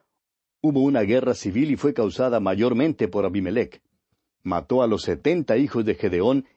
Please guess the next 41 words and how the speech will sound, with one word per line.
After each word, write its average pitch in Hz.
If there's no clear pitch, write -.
y 113
se 90
hizo 95
rey. 80
Leamos 156
el 131
versículo 110
cinco 120
de 85
este 95
capítulo 101
nueve 92
de 92
Jueces. -
"Y 107
viniendo 160
a -
la 120
casa 139
de 117
su 104
padre 117
en 92
Ofra, 101
mató 104
a 147
sus 127
hermanos, 120
los 92
hijos 117
de 104
Jerobaal, 95
setenta 143
varones, 104
sobre 113
una 151
misma 123
piedra. 98
Pero 95
quedó 101
Jotam, 120